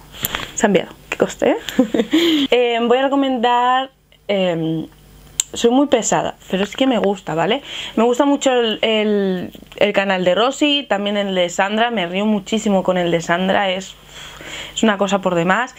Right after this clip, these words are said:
El de Showitz, aprendes, si te gusta Disney, aprendes un montón de cosas. Y, mm, a ver, otro, otro que sea también diferente. Hay una que sigo, lo que pasa es que soy muy mala para los nombres, que, em, enseña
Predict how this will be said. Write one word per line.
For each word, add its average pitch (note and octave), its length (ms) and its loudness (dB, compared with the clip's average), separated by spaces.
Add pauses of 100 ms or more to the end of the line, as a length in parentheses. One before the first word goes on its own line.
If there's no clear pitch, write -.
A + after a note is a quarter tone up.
(280)
El A#3+ 140 2
de A3 100 2
Showitz, B3+ 520 0
aprendes, A3+ 420 0
si A3 60 -6
te G#3 60 2
gusta A3 320 0
Disney, A#3 340 0
aprendes A3+ 540 -2
un G#3+ 180 4
montón G#3+ 500 2
de G3+ 120 0
cosas. C4 560 0 (500)
Y, C4+ 520 2
mm, D#4 540 4 (100)
a G#3+ 100 0
ver, A3 280 0
otro, A3 220 -2
otro G3+ 220 -2
que F#3+ 100 -4
sea G3 140 -2
también F#3+ 240 -2
diferente. F#3+ 580 0
Hay A#3+ 240 2
una D4 220 4
que C4 120 0
sigo, A3+ 340 0
lo G3+ 60 -8
que F#3+ 80 -6
pasa G3 160 -4
es G#3+ 40 -2
que G#3 80 0
soy A3 160 2
muy A3 180 4
mala G3+ 280 2
para F#3+ 180 0
los F3 200 -4
nombres, E3+ 520 0 (640)
que, A3 320 0
em, F3+ 720 0 (960)
enseña F3 560 0